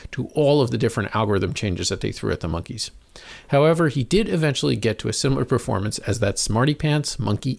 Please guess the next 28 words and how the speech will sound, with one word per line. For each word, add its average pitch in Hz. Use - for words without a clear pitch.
E. 78
Now, 151
the 165
second 294
study 151
was 120
also 143
done 113
at 101
the 104
University 95
of 90
Rochester, 92
but 113
this 226
time 143
the 131
monkeys 180
were 151
trying 117
to -
predict 147
the 160
result 113
of 117
a 120
coin 254
flip, -